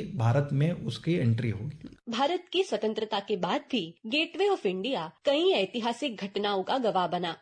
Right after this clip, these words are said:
Speaker 2: कभी आतंकवादियों के निशाने पर आया और दूसरी ओर त्योहारों और उत्सवों का स्थान बनकर भी उभरा। पिछले सौ वर्षों में कई उतार चढ़ाव देखने वाला Gateway of India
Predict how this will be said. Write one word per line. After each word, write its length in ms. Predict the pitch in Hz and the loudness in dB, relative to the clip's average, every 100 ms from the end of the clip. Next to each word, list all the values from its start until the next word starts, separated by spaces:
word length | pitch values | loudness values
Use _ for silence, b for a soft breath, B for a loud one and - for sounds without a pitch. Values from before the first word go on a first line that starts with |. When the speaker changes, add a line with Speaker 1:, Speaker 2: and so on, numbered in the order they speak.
| - | -2
Speaker 2:
कभी 200 | 220 202 | 0 2
आतंकवादियों 720 | 226 180 208 220 208 190 208 190 | 2 2 -2 0 0 0 0 -2
के 160 | 196 | -2
निशाने 400 | 180 - 185 190 | -4 -2 -2 0
पर 180 | 269 359 | 2 2
आया 300 | 294 247 226 - | 2 0 -2 -4
और 180 | - 254 | 2 4
दूसरी 480 | 226 294 330 381 392 | 4 0 0 4 4
ओर 180 | 196 160 - | 4 0 -2
त्योहारों 540 | 262 233 240 294 349 180 | 2 4 4 2 4 2
और 240 | - 214 | 2 0
उत्सवों 500 | - - - 359 320 | 0 -6 -2 2 4
का 180 | 247 214 | 4 0
स्थान 460 | 254 - 220 254 302 | -2 -4 0 2 4
बनकर 360 | 202 190 196 190 | 4 2 0 0
भी 80 | 202 | -2
उभरा। 340 | 170 180 160 - - | -6 -6 -6 -6 -6
पिछले 340 | 233 247 214 | -4 -2 -2
सौ 280 | - 214 349 | 0 0 2
वर्षों 340 | 320 220 - 233 | 2 2 0 2
में 280 | 220 269 - | 2 0 0
कई 220 | 294 311 392 | 2 6 4
उतार 360 | 269 240 226 | 4 2 0
चढ़ाव 400 | 220 220 202 202 | 2 0 2 2
देखने 380 | 196 196 - 208 | 2 0 0 0
वाला 260 | 202 190 254 | 2 2 2
Gateway 420 | 220 185 - 180 | 2 0 0 -2
of 120 | - | -2
India 340 | 185 196 220 | -2 0 0